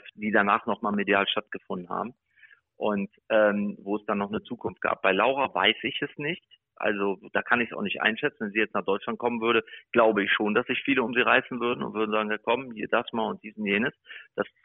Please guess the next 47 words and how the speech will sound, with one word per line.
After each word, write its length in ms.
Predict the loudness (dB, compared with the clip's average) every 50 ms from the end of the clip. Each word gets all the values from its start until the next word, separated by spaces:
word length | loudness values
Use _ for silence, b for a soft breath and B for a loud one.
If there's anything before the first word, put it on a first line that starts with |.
| -4 2
glaube 300 | 4 6 6 6 4 2
ich 80 | 2 4
schon, 340 | 4 4 4 2 2 0 0
egal 380 | -2 0 4 4 6 6 6 6
ob 180 | 4 2 0 2
sie 60 | 2 2
jetzt 260 | 2 2 0 0 0
einfach 200 | 2 2 2 0
so 80 | 0 0
<laughs> 20 |
nach 120 | 0 -2 0
Deutschland 420 | 2 4 4 4 4 0 -2 0
kommt, 260 | 0 2 2 2 0 B B B B _
das 140 | -2 0 2
würde 140 | 0 0 0
Michael 280 | 0 0 0 2 2
Wendler 200 | 2 2 2 0
aber, 160 | 0 2 0
glaube 180 | 0 0 0 -2
ich, 80 | -2 0
gar 120 | 2 2
nicht 160 | 2 0 -2 _
zulassen, 360 | -2 0 2 2 2 0 0 0 0 0
<laughs> 80 | 0
müsste 220 | -4 -8 -8 -8 -8
ich 60 | -4 -2
mal 160 | -2 -2 0
so 80 | -2
schätzen. 420 | 0 2 2 2 2 0 -4 -10 -10 B B B B B B _ _ 2
Oder 320 | 4 8 8 8 8 8
ob 160 | 6 2 2 0
sie 100 | 0 0
sich 220 | 2 0 0 -2 _
trennt, 360 | 2 4 4 4 4 0 -4 0 2
was 160 | 2 2 2 0
ich 160 | -4 -6 -2
nochmal 520 | -2 -2 -2 0 2 4 4 4 4 4 4
denen 240 | 4 4 4 4 4
nicht 180 | 2 0 2
gönne 420 | 4 6 6 8 6 6 4 2 -2 _ _
und 260 | -4 -4 -4 -2 0
auch 140 | 0 2 2
nicht 220 | 2 0 -2 -4 -8 -4 0
will, 340 | 0 2 2 0 -2 -4 -6 -4
ne? 240 | -4 -4 -4 -4 -6 -8 -8 _ -16 -16 -4 0
Dementsprechend, 640 | 2 2 2 2 -2 0 4 4 4 4 2 -2 B B B B B B B B B B B B B 0 4
äh, 240 | 8 10 10 10